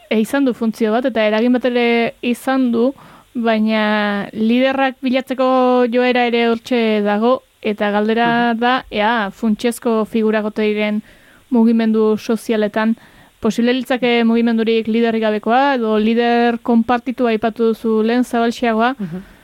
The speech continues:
Speaker 1: Beraz,
Speaker 2: Mhm.
Speaker 1: funtsezko figura dira liderrak mugimendu
Speaker 2: Ja.
Speaker 1: sozialetan?
Speaker 2: Eske, berriro bueltatuko nintzateke hasieran esan dudanera.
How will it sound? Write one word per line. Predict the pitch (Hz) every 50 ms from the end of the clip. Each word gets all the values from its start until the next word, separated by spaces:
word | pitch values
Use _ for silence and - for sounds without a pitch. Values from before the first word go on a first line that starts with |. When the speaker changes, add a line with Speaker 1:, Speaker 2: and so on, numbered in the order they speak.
| - _ _
Speaker 1:
Beraz, | - 233 220 214 196 156
Speaker 2:
Mhm. | 190 196
Speaker 1:
funtsezko | - 247 240 226 - 262 247 - 311 285
figura | - 269 262 262 254 240
dira | 233 240 233 233 226 220 220 214 220 220 - - - -
liderrak | 254 233 240 240 233 226 233 220 214 - - _ _ _ -
mugimendu | 262 240 240 240 240 240 233 233 226 226 220
Speaker 2:
Ja. | 196 180
Speaker 1:
sozialetan? | - 175 - 240 233 226 - 220 220 226 - - - - - _ _ - _ - - - - _ _ _ _ _ _ _ _ _ _ _ _ _ _ _ _ _ _ - - - -
Speaker 2:
Eske, | - - 262 220
berriro | - 220 180 196 190 214 214 226 226
bueltatuko | 240 233 233 240 233 247 247 240 233
nintzateke | 220 226 220 214 240 233 254 247 - 262 254 220 185
hasieran | 165 156 - - 202 214 214 208 214 208
esan | 190 - - 214 208
dudanera. | 190 170 - 196 196 180 165 160 160 160